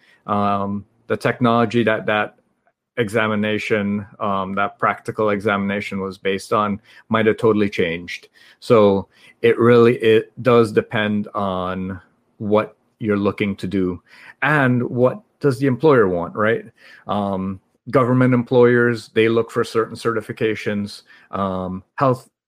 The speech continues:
healthcare, financial employers, they look for other certifications. So it really also depends on the field that you want to go into.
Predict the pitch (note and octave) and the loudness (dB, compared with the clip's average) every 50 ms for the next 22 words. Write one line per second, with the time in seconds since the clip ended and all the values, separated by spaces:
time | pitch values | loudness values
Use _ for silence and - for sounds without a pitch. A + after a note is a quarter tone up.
0 | - - - C#3+ C#3+ C3+ C#3 - C#3 B2+ A#2+ A#2+ A#2 - - B2 A#2+ A#2+ A#2+ A#2+ | -12 -4 0 0 0 0 0 2 2 4 4 4 4 2 0 0 0 2 0 0
1 | A#2+ A2+ - B2 A#2 A#2 A#2 A2 - B2+ A#2+ A#2 A2 A2+ A2 A2 G2+ - A2+ G#2+ | -2 -2 0 0 0 0 -2 -4 -2 2 2 4 4 2 0 -4 -4 0 0 0
2 | G#2+ A2+ A#2+ A#2+ - - A2 - - A#2 A#2 G#2+ A#2 A2+ G#2 - - A2+ A2 G#2 | 0 0 -4 -6 -8 -10 -10 -8 -6 -6 -4 -2 -2 -4 -4 -4 -4 -2 -2 -4
3 | G2+ - - - A#2 G#2+ G#2 - - G#2+ G#2 G#2 G#2 G2+ - _ _ - - - | -4 -8 -10 -8 -6 -6 -6 -6 -6 -6 -6 -6 -8 -10 -16 _ _ -20 -20 -12
4 | _ - D3 C#3+ C3+ C3+ C3 C3 C3 C3 C3+ C3+ - A#2 B2 B2 B2 - B2 A2 | _ 0 0 2 2 2 2 4 4 2 2 0 0 0 -2 -2 -2 -4 -4 -4
5 | A2+ - A#2+ A2+ A2 G#2+ G#2 G#2+ G#2 G2+ G2 - - B2+ B2 A#2 A2+ G#2 G2+ - | -4 -2 -4 -4 -4 -4 -4 -4 -4 -4 -4 -4 -2 0 2 2 2 0 -2 -6
6 | - G#2+ G#2 G2+ G2+ G2+ G2 G2 F#2+ G#2+ G#2+ G#2 G2+ G2 F#2 - - F#2 F2 F2+ | -4 -4 -4 -4 -4 -4 -6 -6 -2 0 0 0 0 -2 -4 -8 -8 -10 -10 -10